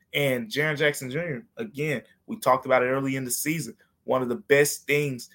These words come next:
that's come, you know, from his development on the offensive end is he is punishing mismatches now. He's not playing with his food. It's not, "Oh, I got a six four guard on me, but I'm still gonna shoot the three."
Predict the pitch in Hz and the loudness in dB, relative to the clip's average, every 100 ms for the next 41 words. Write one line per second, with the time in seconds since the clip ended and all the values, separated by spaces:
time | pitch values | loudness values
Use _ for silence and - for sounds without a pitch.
0 | _ 127 120 - - 139 156 135 113 _ | _ -2 -2 -6 -8 -2 -2 -2 -6 _
1 | _ - 127 123 127 131 127 120 101 139 | _ 0 0 2 -2 -2 -2 -4 2 4
2 | 156 127 123 123 113 127 - 123 110 104 | 4 0 -2 0 0 0 -2 -6 -8 -4
3 | 143 139 - 113 104 - _ _ - 170 | -2 -2 -4 -6 -8 -12 _ _ -18 -6
4 | 147 - - - - 170 151 - 113 110 | -4 -4 -8 -6 2 2 2 0 -4 -4
5 | 117 - 107 - - - 104 - - - | -6 -6 -8 -10 -12 -10 -10 -12 -14 -2
6 | 143 147 151 - - 165 151 139 127 - | 0 2 0 0 -2 0 2 2 0 -2
7 | - 156 117 - - - 139 143 170 170 | -2 -2 -2 -6 -20 -2 2 4 6 8
8 | 180 185 123 - - 151 165 147 - 180 | 8 8 4 -2 -6 0 2 2 0 -4
9 | - 160 147 143 147 139 131 131 123 131 | -2 0 2 4 6 6 4 0 -4 0
10 | 131 123 - 147 131 127 113 - 131 107 | 0 -2 -6 0 0 0 -4 -6 -8 -10
11 | - 135 110 | -6 -4 -6